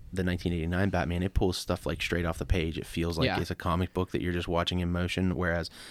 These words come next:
Speaker 1: that two thousand and two Spider-Man, it's really grounded in, like, a realistic world. It, it, it
Speaker 2: Mm-hmm.
Speaker 1: looks like New York because it is.
Speaker 2: Right.
Speaker 1: Like, things are to scale, whereas if you go look, watch those Batman movies, Gotham is supposed to be Victorian slash, like, a,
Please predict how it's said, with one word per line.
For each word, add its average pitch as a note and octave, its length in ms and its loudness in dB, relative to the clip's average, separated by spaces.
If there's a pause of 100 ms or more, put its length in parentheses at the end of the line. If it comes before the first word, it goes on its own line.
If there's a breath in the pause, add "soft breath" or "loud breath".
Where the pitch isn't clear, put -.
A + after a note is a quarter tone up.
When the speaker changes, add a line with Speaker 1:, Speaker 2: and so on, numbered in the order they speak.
(180 loud breath)
Speaker 1:
that E2+ 180 0
two F#2 120 0
thousand F2 300 2
and E2+ 80 -2
two E2+ 140 -2
Spider-Man, F#2+ 720 2
it's - 180 -4
really F#2 480 2 (300 soft breath)
grounded F2+ 760 0
in, F#2 140 2
like, F2+ 160 0
a F2 60 2
realistic F#2 560 0
world. E2+ 320 0
It, - 160 -2 (160)
it, - 140 -4 (100)
it B2 140 2
Speaker 2:
Mm-hmm. G#2 140 2
Speaker 1:
looks G#2+ 200 2
like F#2 180 0
New F#2+ 100 4
York F#2 360 2
because F#2 360 2
it E2+ 80 -4
is. - 340 -4 (340 loud breath)
Speaker 2:
Right. B2+ 140 6
Speaker 1:
Like, F2+ 200 0
things G2+ 340 2
are F#2+ 80 2
to F#2 120 -4
scale, F2+ 360 2
whereas F2 260 0
if F#2 100 -4
you F2+ 80 0
go F#2 100 2
look, F#2 220 0 (120)
watch F2+ 220 0
those E2 140 0
Batman F2+ 400 2
movies, F2 340 0 (960 loud breath)
Gotham F#2+ 400 6
is F#2 100 2
supposed - 340 2
to - 60 -2
be F2+ 300 2
Victorian F2+ 680 0
slash, F2 440 0
like, F2 160 -2
a, F2 60 -4